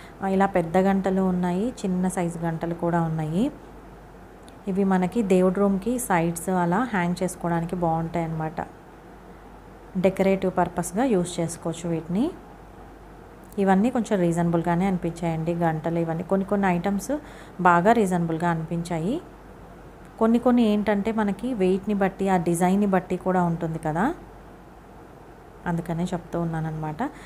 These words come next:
ఇవన్నీ వాల్కి హ్యాంగ్ చేసుకునేవి ఇలా డిజైన్స్ అన్నమాట. వినాయక స్వామివి ఇలాగా బోల్డ్ అన్ని మోడల్స్ అయితే ఉన్నాయండి.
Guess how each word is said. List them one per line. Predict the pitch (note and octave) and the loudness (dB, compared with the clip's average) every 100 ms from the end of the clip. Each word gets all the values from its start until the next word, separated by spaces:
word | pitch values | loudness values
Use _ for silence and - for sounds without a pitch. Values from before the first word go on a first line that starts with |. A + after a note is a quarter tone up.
| - - | -10 0
ఇవన్నీ | G#3 G#3 B3 D#4 | 2 4 2 2
వాల్కి | C4 G3 F#3 G3+ A3 | 4 6 6 4 0
హ్యాంగ్ | G3 E3+ F3 F3 | 0 0 0 0
చేసుకునేవి | E3+ - E3+ E3 D#3+ E3 | -4 -6 -8 -6 -4 -4
ఇలా | - F#3+ F3+ | 0 2 2
డిజైన్స్ | E3+ E3 F3+ F3 F3+ | 2 2 2 2 0
అన్నమాట. | E3+ D#3+ D#3+ - - - - - - - F3+ | -2 -2 -4 -6 -10 -14 -20 -20 -20 -6 -2
వినాయక | F3 E3+ E3+ | 2 0 0
స్వామివి | F3 F3 E3+ E3 E3 E3+ | -4 -2 -2 0 0 0
ఇలాగా | E3+ E3+ E3+ F3 | 2 2 2 0
బోల్డ్ | B3+ F#3+ E3+ E3 | 0 0 0 0
అన్ని | E3+ | 0
మోడల్స్ | E3+ D#3+ D#3 F#3 F#3 | 2 2 2 0 -2
అయితే | E3+ F3 | -2 -2
ఉన్నాయండి. | E3 E3 E3 D#3+ D#3+ | -2 -2 -2 -4 -6